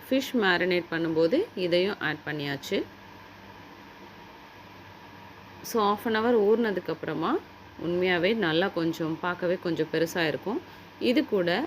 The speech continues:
நான் இன்னைக்கு ரெண்டரை கப் தேங்காய் பால் சேர்த்திருக்கேங்க. தேங்காய் பால் சேர்த்த உடனேவே கொதி வரணும்லாம் அவசியம் இல்ல.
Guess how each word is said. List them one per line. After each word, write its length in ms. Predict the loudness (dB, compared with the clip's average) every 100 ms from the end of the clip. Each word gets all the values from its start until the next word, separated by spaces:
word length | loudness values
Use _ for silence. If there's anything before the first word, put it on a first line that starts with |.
| -2
நான் 260 | 0 2 4
இன்னைக்கு 440 | 4 2 2 2
ரெண்டரை 400 | 4 4 4 2
கப் 260 | 0 -4 -4
தேங்காய் 420 | 0 2 4 4 2
பால் 200 | 2 0 0
சேர்த்திருக்கேங்க. 640 | -2 -4 -6 -6 -6 -6 -8 -16 -20 -20 -6
தேங்காய் 460 | 2 4 4 2 2
பால் 180 | 2 2
சேர்த்த 520 | 2 2 4 2 0
உடனேவே 600 | 2 2 2 0 2 0 0 4
கொதி 260 | 4 6
வரணும்லாம் 540 | 4 4 0 0 0 -2
அவசியம் 440 | -2 -4 -2 -2
இல்ல. 280 | 0 -2